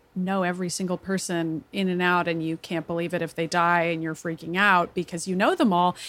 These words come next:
And of course, that's fewer characters. It, but I,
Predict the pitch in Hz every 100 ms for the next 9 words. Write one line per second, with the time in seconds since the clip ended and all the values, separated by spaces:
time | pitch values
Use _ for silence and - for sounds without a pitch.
0 | - 240 240 294 247 226 - 311 285 202
1 | 202 196 202 196 185 - - - - _
2 | _ - - - 226 208 170 - - 240
3 | - _ _ _ _ _ - 247